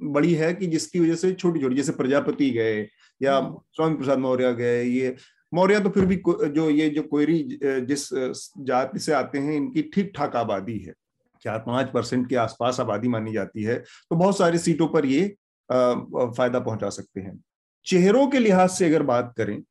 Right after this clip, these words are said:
Speaker 1: पहले तो मैं चाहूंगा कि, अ, मेघनाथ, शार्दुल और अरशद भी अपनी बात पूरी करने से बाद ने जो बात शुरू की है, फिर इसके बाद इसके दूसरे हिस्से पर आते हैं।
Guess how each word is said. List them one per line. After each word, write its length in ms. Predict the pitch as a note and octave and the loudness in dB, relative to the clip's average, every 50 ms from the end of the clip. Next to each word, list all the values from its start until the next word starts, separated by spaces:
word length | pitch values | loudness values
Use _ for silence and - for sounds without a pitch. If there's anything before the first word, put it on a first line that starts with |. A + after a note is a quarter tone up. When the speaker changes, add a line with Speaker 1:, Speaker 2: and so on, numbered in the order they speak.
| _ _ _ - | _ _ _ 2
Speaker 1:
पहले 180 | F#3 F#3+ G#3+ | 4 4 4
तो 80 | G#3+ A#3+ | 4 2
मैं 100 | G#3+ G#3+ | 2 2
चाहूंगा 260 | G#3+ G3+ F#3 F#3 F#3 | 4 4 4 4 4
कि, 220 | F3+ F3 F#3+ F#3 F3+ | 2 2 2 2 4
अ, 260 | E3 D3+ D3 C#3 C3 | 4 4 4 4 2
मेघनाथ, 420 | C3 C3+ C3 C3 D3 D3 D#3 D#3+ D#3 | 2 0 0 0 2 2 0 0 0
शार्दुल 420 | - D3 B2+ B2+ B2 C#3+ C#3+ C#3 | 0 0 0 2 2 2 2 2
और 160 | C#3 C3 B2+ | 2 2 0
अरशद 360 | B2+ C3 C3 B2 A#2 D#3+ D#3 | 0 -2 -2 -2 0 -2 -2
भी 140 | D3 C#3 D3+ | 0 2 0
अपनी 200 | C#3+ - C3+ C#3+ | 0 0 0 -2
बात 260 | B2 B2 A#2+ A#2 A#2 - | 0 0 0 -2 -2 -2
पूरी 200 | B2 B2 B2 B2 | -2 -2 -2 0
करने 240 | B2 A#2+ A2+ B2 B2+ | -2 -2 -2 -2 -4
से 120 | B2 B2 | -4 -2
बाद 200 | A2+ A#2 A#2 A#2 | -2 -2 -2 -2
ने 120 | A#2+ A#2+ | -2 -4
जो 120 | A2 A#2 A2+ | -4 -4 -4
बात 180 | A2 A2+ A#2 | -4 -4 -4
शुरू 200 | A2+ - A#2 G#2+ | -4 -6 -10 -10
की 120 | - D3 D3 | -4 -2 -2
है, 60 | D3 | -2
फिर 220 | C#3+ - - D3+ | -2 -2 -2 -2
इसके 180 | C#3+ B2+ - D3 | -2 -2 -2 -2
बाद 360 | C3+ B2 B2 B2+ B2 A#2+ C#3 | 0 2 2 2 0 0 -2
इसके 280 | B2 A#2 - - A#2+ A2+ | -4 -6 -4 -4 -4 -4
दूसरे 380 | G#2+ G2+ G#2+ G#2+ - A2 A2 | -4 -8 -10 -10 -8 -6 -6
हिस्से 240 | G2+ G2 - - G#2+ | -6 -6 -8 -8 -8
पर 160 | F#2 - F#2+ | -6 -6 -8
आते 200 | F2 F2 - - | -10 -10 -16 -20
हैं। 140 | - A2+ - | -20 -20 -20